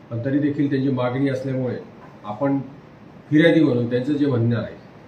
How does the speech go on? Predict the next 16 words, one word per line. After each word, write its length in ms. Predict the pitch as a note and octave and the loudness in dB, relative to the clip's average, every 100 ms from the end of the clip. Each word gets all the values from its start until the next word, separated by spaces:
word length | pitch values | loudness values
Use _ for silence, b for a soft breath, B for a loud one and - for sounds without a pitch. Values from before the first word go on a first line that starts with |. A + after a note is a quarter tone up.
| - | -10
त्या 280 | B2 C3 B2+ - | -6 -6 -6 -10
म्हणण्याप्रमाणे 640 | A2+ A2+ B2 B2 B2+ B2+ B2+ | -6 -4 -4 -2 -2 -2 -4
देखील 340 | C3 - C#3+ | -6 -4 -4
गुन्हा 180 | C3 B2+ | -2 -2
दाखल 260 | B2 C3 A2+ | -2 -4 -6
करून 320 | A#2+ A#2+ A2 | -6 -4 -4
घेत 200 | G#2+ A2 | -4 -4
आहोत 400 | G#2 - - - | -6 -8 -14 -12
आणि 240 | A2 D3+ F3 - - - - - - | -6 -4 -6 -14 -20 -20 -20 -20 -8
त्याच्यावर 380 | B2 A#2+ C3 C#3 C#3 - - A#2+ A2 | -6 -4 -4 -4 -6 -14 -14 -12 -4
जी 160 | C#3 - A2+ | -4 -4 -6
आवश्यक 400 | C3+ C3 A#2+ C3 | -6 -6 -8 -10
ती 60 | |
कारवाई 420 | B2 A#2 A#2 B2 | -6 -4 -2 -2
कायदेशीर 480 | A2+ A2 A2+ A#2+ B2+ | -4 -6 -4 -4 -6
पद्धतीने 540 | G#2+ A2 A2 G#2 F2+ | -10 -10 -10 -10 -12